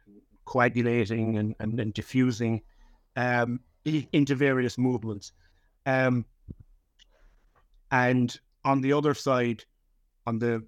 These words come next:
what we call the constitu-, so that's, that's basically the Irish Ireland movement, the Gaelic League. A lot of this gets tied into the movement for separatism.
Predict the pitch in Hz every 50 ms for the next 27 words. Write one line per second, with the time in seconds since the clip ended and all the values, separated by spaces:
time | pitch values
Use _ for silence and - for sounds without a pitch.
0 | _ _ - 117 113 113 113 - - 123 117 113 117 - - 131 120 113 - -
1 | 117 - - - - - 117 135 139 - - - _ _ - 139 135 - - -
2 | _ - _ _ _ _ _ _ - _ _ _ _ _ _ - - 131 123 -
3 | 131 131 127 120 131 131 131 131 131 127 139 139 131 127 123 123 120 120 120 117
4 | 107 113 113 110 - 120 120 123 123 120 120 113 104 - 113 117 113 110 92 -
5 | - - - - - - - _ - 135 147 151 151 156 151 151 147 139 - -
6 | - - _ _ _ _ _ _ - - 135 - - - - - 151 143 135 135
7 | 131 131 123 110 - 135 127 123 120 107 _ _ _ _ _ _ _ _ _ _
8 | _ _ _ - - 143 143 139 131 113 123 120 113 - - 110 - - - -
9 | 127 - - 110 101 - 104 95 87 -